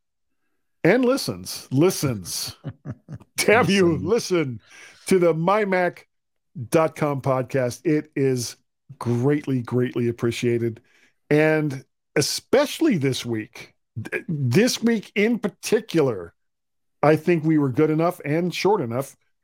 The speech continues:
Speaker 1: smart enough, and that Wilf, Woof, Woof, he was in the room earlier, and I, I
Speaker 2: He
Speaker 1: can't
Speaker 2: was.
Speaker 1: get that little dog out of my mind.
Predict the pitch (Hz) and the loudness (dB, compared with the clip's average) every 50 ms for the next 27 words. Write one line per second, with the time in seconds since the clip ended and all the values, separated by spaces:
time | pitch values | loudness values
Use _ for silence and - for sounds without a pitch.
0 | _ _ _ _ - - - - - - 170 185 233 277 285 262 196 180 175 208 | _ _ _ _ -10 -8 -6 -4 -2 0 2 2 4 4 2 2 2 2 0 0
1 | 247 247 - - - _ _ _ _ _ _ _ _ _ _ _ _ _ - 226 | -2 -4 -8 -16 -20 _ _ _ _ _ _ _ _ _ _ _ _ _ 0 0
2 | 233 233 208 254 254 247 247 196 214 277 302 311 285 - - - - _ _ _ | 2 2 4 2 2 2 0 0 0 2 2 2 0 -4 -10 -20 -20 _ _ _
3 | _ _ _ _ _ _ _ _ _ - 143 175 247 254 247 - - - - - | _ _ _ _ _ _ _ _ _ 0 2 4 4 4 2 0 -8 -20 -20 -20
4 | - - _ _ _ _ _ _ _ _ _ _ _ _ _ _ _ _ _ _ | -20 -20 _ _ _ _ _ _ _ _ _ _ _ _ _ _ _ _ _ _
5 | _ _ _ - 143 175 247 269 269 - - - 196 127 214 254 277 220 - 254 | _ _ _ 0 2 4 4 2 2 -2 -6 -6 -4 0 0 2 0 0 0 0
6 | 247 233 226 202 214 240 233 202 196 - 175 160 160 143 127 117 107 101 92 95 | 0 0 0 0 0 0 0 0 0 0 0 2 2 2 0 -2 -4 -6 -10 -10
7 | - 143 139 135 135 139 - - 135 143 135 120 123 185 185 165 - 185 180 - | -6 -2 0 0 0 0 0 0 -2 -2 0 2 2 2 4 2 2 0 2 2
8 | 180 190 156 147 156 175 226 233 185 190 180 175 175 170 165 151 156 160 160 143 | 0 0 0 2 2 2 2 2 2 2 2 2 0 0 0 0 0 0 -2 -2
9 | 151 160 180 190 165 127 117 113 113 117 113 | -2 -2 -2 -2 -2 -2 -4 -4 -8 -10 -12